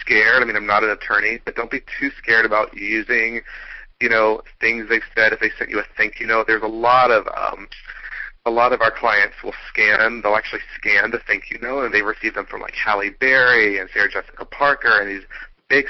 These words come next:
stars. They'll scan the thank you note and put it on their website. I mean, the worst that's gonna happen is the celebrity's P R firm or whatever is gonna email you and say, "Please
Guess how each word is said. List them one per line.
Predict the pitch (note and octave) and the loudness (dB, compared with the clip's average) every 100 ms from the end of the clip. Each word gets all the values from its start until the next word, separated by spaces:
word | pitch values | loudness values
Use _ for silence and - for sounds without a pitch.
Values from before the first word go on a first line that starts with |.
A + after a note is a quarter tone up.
| - | -2
stars. | B2 B2+ A2+ | 2 4 4
They'll | A2 - - | 0 -6 -2
scan | B2+ C3 | 2 2
the | C#3 - | 0 -6
thank | A#2+ A#2+ | -4 -2
you | G#2+ | -2
note | F#2+ - | -2 -6
and | |
put | - G#2 | -2 0
it | |
on | G2+ | 0
their | F#2+ | 0
website. | F#2+ F#2+ - - - - - - - | -2 -2 -2 -6 -6 -8 -10 -10 -6
I | |
mean, | C3 B2+ | -2 0
the | |
worst | A#2+ B2+ C3 | 2 0 0
that's | - | -4
gonna | A#2 A2 | 0 2
happen | A2+ A2+ G#2+ | 2 0 -2
is | G2+ F#2 - | -2 -4 -2
the | G2+ G2 - _ - | 0 0 -4 _ -10
celebrity's | A2 G#2 G2+ F#2+ | -2 0 0 0
P | - G#2 | -2 2
R | G2+ | 2
firm | - G2+ F#2+ | 2 -4 -2
or | |
whatever | F#2+ G2 F#2+ | 0 0 -2
is | G2 | -6
gonna | G2+ F#2 F#2+ | -4 -4 -4
email | G#2 G2 F#2+ | -4 -2 -2
you | F#2+ | -4
and | F#2+ - | -8 -8
say, | G#2 | -8
"Please | - G#2+ | -6 -8